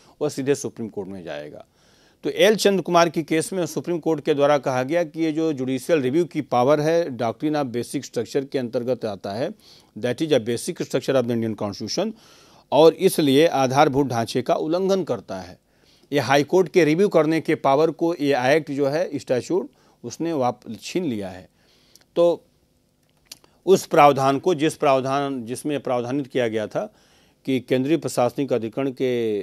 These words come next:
निर्णय की अपील केवल हाई कोर्ट को, सुप्रीम कोर्ट को होगी, हाई कोर्ट को पावर नहीं होगा रिव्यू करने का, उसको सुप्रीम कोर्ट ने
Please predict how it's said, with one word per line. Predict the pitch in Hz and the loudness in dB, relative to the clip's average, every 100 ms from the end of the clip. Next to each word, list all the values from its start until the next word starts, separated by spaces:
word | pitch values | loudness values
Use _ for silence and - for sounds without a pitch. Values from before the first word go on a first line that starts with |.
| - | -6
निर्णय | 107 110 117 120 117 104 62 _ _ _ _ _ | -8 -6 -4 -4 -4 -8 -12 _ _ _ _ _
की | 123 | -4
अपील | 110 131 143 | -4 -2 -4
केवल | 123 123 127 | -2 -2 -2
हाई | 110 110 | -2 -4
कोर्ट | 104 110 98 | -4 -8 -8
को, | 98 107 110 | -10 -8 -8
सुप्रीम | - 120 151 | -10 -6 -4
कोर्ट | 117 107 | -2 -6
को | 104 | -6
होगी, | 104 113 156 | -8 -4 -6
हाई | 101 107 | -4 -6
कोर्ट | 110 131 127 | -4 -4 -4
को | 123 | -6
पावर | 101 107 110 | -6 -6 -4
नहीं | 113 131 | -4 -6
होगा | 104 104 | -6 -8
रिव्यू | 101 101 | -10 -10
करने | 98 101 98 98 | -12 -12 -12 -10
का, | 151 214 _ _ _ | -10 -10 _ _ _
उसको | 147 - 156 | -12 -6 -6
सुप्रीम | 123 113 117 | -6 -8 -10
कोर्ट | 104 104 107 | -8 -8 -8
ने | 160 | -12